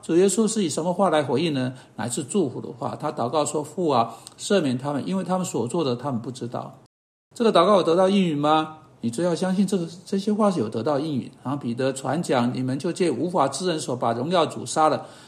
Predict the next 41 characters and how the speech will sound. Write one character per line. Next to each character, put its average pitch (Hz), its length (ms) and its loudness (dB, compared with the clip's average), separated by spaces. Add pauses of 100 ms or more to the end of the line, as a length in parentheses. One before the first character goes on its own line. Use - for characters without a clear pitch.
(160)
有 123 100 0
上 226 580 2
千 196 220 2
个 170 180 2
听 190 260 0
彼 165 120 -2
得 151 120 4
讲 135 240 -2
道 170 320 4 (300)
的 135 140 -2
人 139 260 4
悔 160 320 4
改 117 240 0
了， 123 220 -4
成 165 160 -4
为 175 80 2
基 190 200 4
督 196 80 2
徒， 131 160 -10 (300)
这 - 140 -4
就 285 80 4
是 269 80 2
对 262 180 2
那 247 120 8
个 196 120 0
祷 107 160 0
告 156 100 2
的 147 120 2
回 - 200 -8
应。 131 140 -6 (300)
当 139 120 0
司 151 160 -6
提 160 140 -2
反 160 100 0
被 175 140 0
石 170 180 -6
头 170 140 0
打 147 180 2
死 147 220 -4
时， 123 180 -8
他 160 240 -4